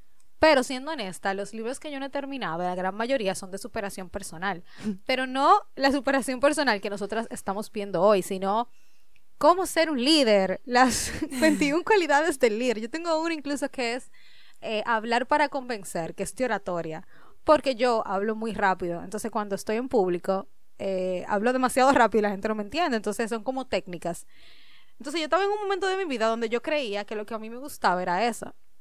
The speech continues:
Speaker 1: Y cuando comencé a leerlos, me di cuenta que no, que como que no me interesaba tanto. Eso no era mi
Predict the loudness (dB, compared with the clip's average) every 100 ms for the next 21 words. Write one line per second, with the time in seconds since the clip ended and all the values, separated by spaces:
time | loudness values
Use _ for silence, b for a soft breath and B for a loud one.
0 | -8 -6 2 2 4 2 0 -4 -12 -4
1 | -2 -2 2 4 6 4 4 0 -4 -2
2 | -4 -2 -4 -4 -6 -6 -6 -8 -8 -8
3 | -8 -10 -12 -16 -16 -16 -8 -6 -6 -6
4 | -8 -6 -6 2 4 4 2 -4 -4 -2
5 | -2 0 0 2 2 0 -6 -8 -8 -10
6 | -12